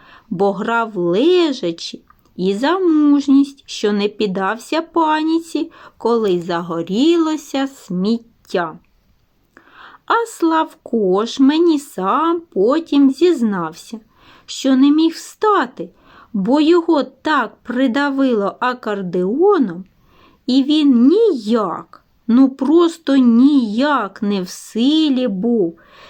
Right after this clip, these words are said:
з-під того акордеону вибратись.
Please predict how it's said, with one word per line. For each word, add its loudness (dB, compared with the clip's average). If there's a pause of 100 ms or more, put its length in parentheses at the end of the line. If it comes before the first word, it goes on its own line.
(120)
з-під -6
того 0
акордеону -2 (180)
вибратись. -6